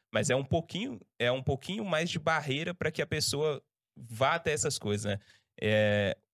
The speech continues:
as divulgações de, desses eventos, às vezes, hoje chega muito mais, né? Mas na época que eu comecei não chegava tanto a divulgação de tava acontecendo um evento de empreendedorismo que incentivava você, ensinava você como montar uma empresa,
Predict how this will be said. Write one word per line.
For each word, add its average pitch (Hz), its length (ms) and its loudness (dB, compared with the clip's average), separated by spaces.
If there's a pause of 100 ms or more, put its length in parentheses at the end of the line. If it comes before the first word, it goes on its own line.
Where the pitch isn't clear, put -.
(360)
as 104 460 0
divulgações 156 1040 0
de, 107 380 0
desses 117 400 0
eventos, 113 580 -2
às 104 140 0
vezes, 113 400 -2
hoje 143 260 0
chega 131 240 0
muito 117 300 -2
mais, 113 280 0
né? 113 140 -2 (340)
Mas 110 140 0
na 107 60 4
época 117 260 2
que 127 80 0
eu 113 60 0
comecei 117 340 0
não 127 100 -4
chegava 123 380 -2
tanto 120 340 -6 (240)
a - 80 0
divulgação 110 640 0
de 110 380 -2
tava 123 160 2
acontecendo 123 480 -2
um 113 40 2
evento 110 280 0
de 117 60 -8
empreendedorismo 107 720 -2
que 107 120 -8
incentivava 113 640 0
você, 104 300 0
ensinava 123 540 -2
você 113 300 -6
como 110 200 -8
montar 107 300 -2
uma 104 80 0
empresa, 110 480 -2